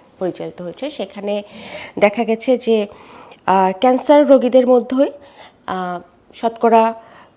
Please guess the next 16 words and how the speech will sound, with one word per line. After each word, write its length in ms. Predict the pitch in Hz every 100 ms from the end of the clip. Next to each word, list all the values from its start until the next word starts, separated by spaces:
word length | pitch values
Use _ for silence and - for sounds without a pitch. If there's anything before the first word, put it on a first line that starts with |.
| _ _ _ 185
দুই 220 | 226 294
দশমিক 400 | 262 262 285 294
চার 180 | 294 226
শতাংশ 440 | - 247 233 226
কিন্তু 280 | 240 226 233
শিশু 400 | - 277 262 262
রয়েছে। 500 | 185 110 107 - - - _ _ _ - -
এবং 260 | 180 185
আপনি 280 | 190 185 208
ক্যান্সার 360 | 202 202 196 226
হসপিটালগুলোতে 760 | 220 226 226 226 208 226 226
গেলেই 340 | 208 208 220 233
দেখবেন 440 | 208 180 170 180
যে 100 | 208
শিশুরা 420 | 202 202 - 240
কিন্তু 380 | 233 233 233 233